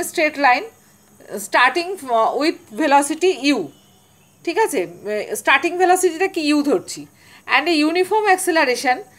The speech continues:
f ধরে নিচ্ছি। Let it describe a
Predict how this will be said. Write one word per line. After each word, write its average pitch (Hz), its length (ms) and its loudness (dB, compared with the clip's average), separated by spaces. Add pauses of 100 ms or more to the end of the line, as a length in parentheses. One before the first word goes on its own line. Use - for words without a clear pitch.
(500)
f - 20 -12 (680)
ধরে 311 260 2
নিচ্ছি। - 340 -10 (540)
Let 311 200 2 (240)
it 349 140 -6 (680)
describe 269 560 2 (1300)
a - 20 0